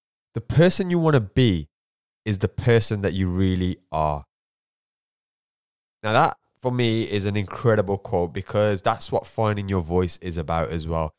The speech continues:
'Cause sometimes we may not feel satisfied, or we may feel a bit lost in life and thinking, "Ah, something's just not right, is it?" And most of the time, that is because you're not aligned to your values and your ethics, and you're not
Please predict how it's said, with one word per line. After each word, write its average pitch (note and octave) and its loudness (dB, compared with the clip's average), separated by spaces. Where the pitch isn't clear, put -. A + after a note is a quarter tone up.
'Cause - -4
sometimes D3 -2
we B2 -4
may A2+ -6
not G#2+ -8
feel G#2 -2
satisfied, F2+ -4
or F2+ -2
we F#2+ -4
may G#2 -2
feel G#2 -2
a F#2+ 0
bit F#2 -2
lost F#2+ 0
in E2+ -4
life E2 2
and E2 -10
thinking, F2 -8
"Ah, - -14
something's C#3+ -8
just C#3+ -6
not D#2 -10
right, A#2 -2
is A2+ -4
it?" E2+ -4
And B2+ -6
most F#3+ 0
of A3 0
the E3+ -6
time, D3 -4
that C3+ 0
is D3 -2
because B2+ -2
you're B2 4
not B2 0
aligned A2+ 2
to G#2+ -4
your F#2+ 0
values F#2+ -2
and F2 -8
your E2+ -2
ethics, - -6
and F2+ -8
you're F#2 -4
not A2+ -2